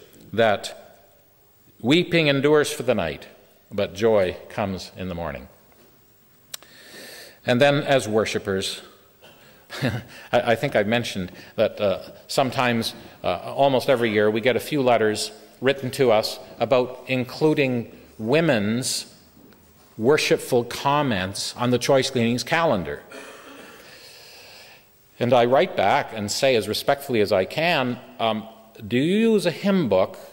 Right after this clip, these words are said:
that doesn't have any ladies' hymns in it? What would we do without Annie, Fanny, and Franny?" <laughs>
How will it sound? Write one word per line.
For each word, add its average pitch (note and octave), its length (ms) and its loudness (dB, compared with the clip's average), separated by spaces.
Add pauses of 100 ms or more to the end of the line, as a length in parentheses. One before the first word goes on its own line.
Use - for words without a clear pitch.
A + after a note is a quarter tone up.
(120)
that - 220 -6
doesn't C#3+ 320 -2
have C#3+ 260 -2
any C3+ 240 0
ladies' A#2 800 -4 (140)
hymns C#3+ 520 -4
in D#3+ 120 -4
it? G#3 160 -8 (1080)
What A#2+ 140 0
would C3 100 -2
we D3+ 140 -2
do A#2+ 180 2
without G2+ 560 0 (380)
Annie, A2+ 340 0
Fanny, G#2 480 -2
and F2+ 100 -4
Franny?" E2+ 500 -2 (1300)
<laughs> A#2+ 100 -6